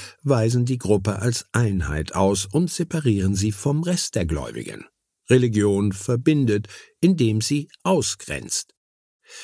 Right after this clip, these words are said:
Selbst innerhalb des Glaubens an denselben Schöpfer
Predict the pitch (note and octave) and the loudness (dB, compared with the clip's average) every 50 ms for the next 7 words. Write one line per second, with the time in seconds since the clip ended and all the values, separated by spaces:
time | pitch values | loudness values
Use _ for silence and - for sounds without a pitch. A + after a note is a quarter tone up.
0 | - - _ - D#2 E2+ G#2 F2 D#2 C#2 - - - - D3 F#3 F#3 A#2 D#2 C#2 | -20 -20 _ -6 -2 0 2 2 0 -2 -4 -6 0 2 2 2 2 2 0 -4
1 | A#1+ - - - D#2 - - - F2+ F#2 F#2 F#2+ F#2 G#2 G#2 F#2+ - - - - | -6 -8 -8 -8 -6 -4 0 2 4 4 4 4 4 2 0 -2 -4 -6 -10 -6
2 | F#2 - - - - A#1+ - - - G2 G2+ F#2 F2 F2 D#2+ - - - C#3 C3 | 2 2 2 2 2 -6 -8 -4 0 0 2 2 2 0 -2 -2 0 0 0 0
3 | - - A2 A2+ | 2 0 0 0